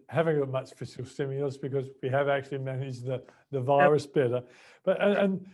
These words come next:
Speaker 1: and, and so, um, the house price outlook, um, wh-, what is your house price outlook for the next two or three years? And wh-, what could actually kill it off?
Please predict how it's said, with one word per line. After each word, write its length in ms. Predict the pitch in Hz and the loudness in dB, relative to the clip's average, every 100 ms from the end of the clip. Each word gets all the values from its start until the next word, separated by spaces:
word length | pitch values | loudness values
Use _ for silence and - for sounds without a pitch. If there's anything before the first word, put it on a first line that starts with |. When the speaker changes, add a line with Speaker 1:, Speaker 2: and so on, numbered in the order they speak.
| - | -4
Speaker 1:
and, 160 | 196 196 - | -2 -2 0
and 220 | 190 180 | 0 2
so, 380 | 208 202 196 - - - _ _ 170 | 6 6 4 -2 -18 -20 _ _ 2
um, 300 | 165 160 156 _ _ _ _ _ _ _ _ 160 - | 2 2 -8 _ _ _ _ _ _ _ _ -20 -6
the 120 | 165 | -4
house 300 | 151 208 214 | 0 2 2
price 480 | - - 170 156 - | 0 -2 2 0 0
outlook, 600 | 156 143 139 123 120 127 _ _ _ _ _ _ _ | 0 0 -2 -6 -8 -8 _ _ _ _ _ _ _
um, 400 | 131 135 135 131 - - | -6 -4 -4 -8 -16 -10
wh-, 300 | 139 - - | -10 -8 0
what 200 | 165 196 | 4 6
is 220 | 185 135 | 4 2
your 240 | 151 156 | 4 4
house 220 | 127 143 131 | 4 0 -2
price 380 | - 135 127 | -2 0 0
outlook 360 | 143 135 143 147 | 0 -2 -4 -6
for 120 | 139 | -6
the 40 | 135 | -6
next 220 | 135 - | -8 -8
two 140 | 139 | -6
or 80 | 135 | -6
three 320 | 131 131 120 | -6 -8 -8
years? 460 | 117 120 120 135 131 _ _ _ _ _ | -8 -8 -8 -10 -14 _ _ _ _ _
And 300 | 165 160 165 - _ _ _ _ _ - | -2 -2 -4 -10 _ _ _ _ _ -12
wh-, 340 | 160 - _ | -10 -10 _
what 280 | 165 226 - | 2 2 0
could 200 | - 196 | -2 2
actually 380 | 190 185 - 160 | 2 0 -4 -6
kill 340 | - - 175 139 | -4 0 2 2
it 60 | |
off? 420 | 143 120 - _ | 2 0 -6 _